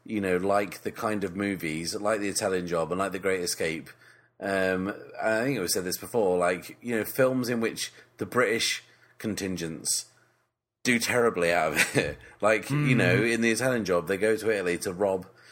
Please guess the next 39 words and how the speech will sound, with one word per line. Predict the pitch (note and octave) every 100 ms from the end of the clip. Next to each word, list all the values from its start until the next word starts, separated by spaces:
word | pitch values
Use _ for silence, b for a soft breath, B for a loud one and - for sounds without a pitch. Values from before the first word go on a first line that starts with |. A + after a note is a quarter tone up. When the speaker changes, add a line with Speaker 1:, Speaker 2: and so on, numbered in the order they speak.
| B B
Speaker 1:
all | - G#2
that | F2
gold | F#2 G2 F2
bullion, | G2+ G2 E2 D#2 D#2+ B B
and | A2
they | A#2+
fuck | - D3+ C#3 C#3
it | C#3+
up, | A#2+ - - - B B B
um, | G#2 G2+ G2 G2 G2+
<laughs> | A2 - -
with, | B2 G#2+
through | - - B2 G#2+
just | A2+
driving | - G#2+ A2 A2
through | A2
the | G#2+
hills | B2+ A#2
a | F2
bit | E2+
too | -
quickly. | F#2 B2+ - D#2+ D2+ E2+ B B B -
Uh, | G#2 G#2 G#2
Speaker 2:
Mm. | A#2+
Speaker 1:
you | C3
know, | F2+ G2+ A#2+ C2
and | G#2 A2+ G#2 A2+ G#2 -
The | C3
Great | B2 A#2
Escape | A2+ - C3 B2+
is | G#2
a |
film | G#2 A2+ G#2+
where | G#2+ G#2+ G#2+
all | B2+ C3
the | B2+
British | A2 A#2 A2+
people | A#2 F#2+ G2
get, | G2